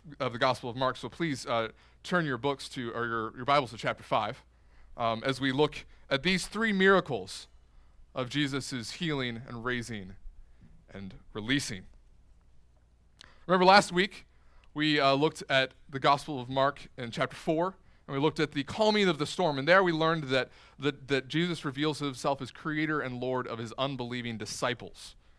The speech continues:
And we also looked at this idea that Jesus is the stronger man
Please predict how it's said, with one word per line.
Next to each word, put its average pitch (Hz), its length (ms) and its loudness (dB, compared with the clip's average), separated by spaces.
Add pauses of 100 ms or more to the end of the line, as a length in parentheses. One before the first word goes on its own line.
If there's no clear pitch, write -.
(360)
And 120 80 -2
we 147 60 6
also 165 480 6 (580)
looked 135 260 -2
at 139 160 0
this 147 160 -2
idea 139 560 4 (380)
that 139 120 0
Jesus 196 400 2
is 143 220 -2
the 139 80 -6
stronger 196 560 4
man 107 440 -4